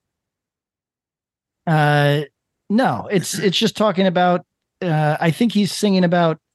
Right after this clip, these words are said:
Speaker 1: I don't know if all these teenagers would have died miserably if it wasn't for, uh, <clears throat> if it wasn't for, uh, uh, uh, d-, d-, uh, people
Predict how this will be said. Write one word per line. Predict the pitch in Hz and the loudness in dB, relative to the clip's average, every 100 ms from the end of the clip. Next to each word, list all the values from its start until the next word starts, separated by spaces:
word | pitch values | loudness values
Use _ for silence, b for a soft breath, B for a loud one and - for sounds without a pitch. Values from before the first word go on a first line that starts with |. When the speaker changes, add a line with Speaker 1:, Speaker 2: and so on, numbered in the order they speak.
| b b b | b b b
Speaker 1:
I | 165 | -2
don't | 190 | 0
know | 185 | 0
if | 156 | 0
all | 185 | 0
these | 165 | 0
teenagers | - 190 185 160 156 135 | -2 0 0 0 -4 -2
would | 151 | -2
have | 135 | -2
died | 147 151 156 139 - _ | 0 0 0 -2 -10 _
miserably | 156 147 165 156 143 139 135 - _ _ _ _ _ _ - | -4 0 0 0 -2 -2 -4 -8 _ _ _ _ _ _ -8
if | 147 | -4
it | 151 139 | -4 0
wasn't | 147 135 147 | 0 0 -4
for, | - 143 139 131 127 - - _ _ _ _ _ _ _ _ _ - | -6 -4 -2 -2 -4 -8 -18 _ _ _ _ _ _ _ _ _ -4
uh, | 131 120 117 117 107 | -2 -2 -4 -8 -12
<clears throat> | - | -14
if | - 139 120 _ _ _ _ _ _ 175 147 | -6 -6 -6 _ _ _ _ _ _ -2 0
it | |
wasn't | 147 151 143 | 2 2 0
for, | - 151 139 131 | -2 -2 0 0
uh, | 127 127 123 120 110 _ _ _ _ _ _ _ _ _ _ _ - | -2 -2 -2 -4 -8 _ _ _ _ _ _ _ _ _ _ _ -8
uh, | 127 117 117 127 | -6 -4 -6 -8
uh, | 135 120 117 120 - | -6 -6 -6 -8 -10
d-, | 139 160 | -8 -6
d-, | 151 135 | -6 -6
uh, | 151 127 123 - _ - | -4 -4 -4 -8 _ -4
people | 180 151 156 147 131 | -2 2 2 2 -2